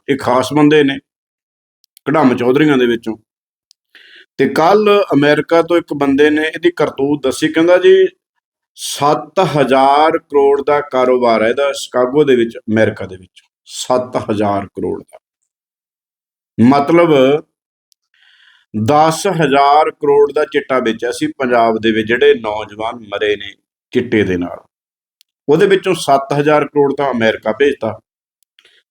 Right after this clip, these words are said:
ਤੇ ਤਿੰਨ ਹਜ਼ਾਰ ਕਰੋੜ ਇੱਧਰ ਉੱਧਰ ਹੋਰ ਕਰਤਾ ਹੋਣਾ। ਅੱਛਾ, ਮੈਂ ਕਿਉਂ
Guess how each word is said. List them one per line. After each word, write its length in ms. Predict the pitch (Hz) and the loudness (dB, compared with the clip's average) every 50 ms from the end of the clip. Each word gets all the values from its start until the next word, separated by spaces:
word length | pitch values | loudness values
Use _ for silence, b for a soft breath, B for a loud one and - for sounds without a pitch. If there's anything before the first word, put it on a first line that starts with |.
| _ - | _ 0
ਤੇ 80 | 127 127 123 131 | 0 0 2 0
ਤਿੰਨ 280 | 147 156 156 165 170 160 | 2 2 4 4 4 4
ਹਜ਼ਾਰ 440 | 160 160 160 160 156 151 147 147 | 2 2 4 4 4 2 2 0
ਕਰੋੜ 360 | - _ 135 135 131 127 127 123 | -4 _ -4 -2 0 0 -2 -2
ਇੱਧਰ 300 | - 127 131 - - 147 | -4 -6 -8 -6 -4 -4
ਉੱਧਰ 200 | 147 143 - 113 | -4 -4 -4 -12
ਹੋਰ 240 | - 95 98 104 104 _ | -16 -16 -18 -20 -12 _
ਕਰਤਾ 300 | - 107 101 - - 104 | -6 -4 -4 -6 -10 -14
ਹੋਣਾ। 260 | 98 98 98 - 98 95 _ _ _ _ _ _ _ _ _ _ _ _ _ B B B B B B 170 | -14 -14 -16 -18 -18 -20 _ _ _ _ _ _ _ _ _ _ _ _ _ B B B B B B -2
ਅੱਛਾ, 300 | 170 - 226 240 233 226 208 - _ _ _ _ _ _ _ _ _ _ _ _ _ _ _ _ _ _ _ _ _ _ _ _ - 139 | 0 2 2 4 4 4 2 0 _ _ _ _ _ _ _ _ _ _ _ _ _ _ _ _ _ _ _ _ _ _ _ _ 0 4
ਮੈਂ 380 | 131 131 139 147 156 170 175 | 4 6 6 6 4 2 0
ਕਿਉਂ 300 | 175 - 180 180 175 175 | 0 0 0 2 2 0